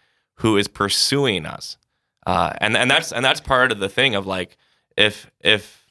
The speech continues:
if I end up in hell, guess what? It's because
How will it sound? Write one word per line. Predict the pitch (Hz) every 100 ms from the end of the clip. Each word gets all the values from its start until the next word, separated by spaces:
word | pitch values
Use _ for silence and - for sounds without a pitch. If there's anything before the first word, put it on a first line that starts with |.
| _ _ _ _ _ -
if | 104
I | 110 143
end | 151
up | 127 101
in | 98
hell, | 98 120 127 92 - _ _ _ _ _ _ _ _ -
guess | 104 127 98
what? | 120 104 -
It's | 95
because | - 127 113 98 98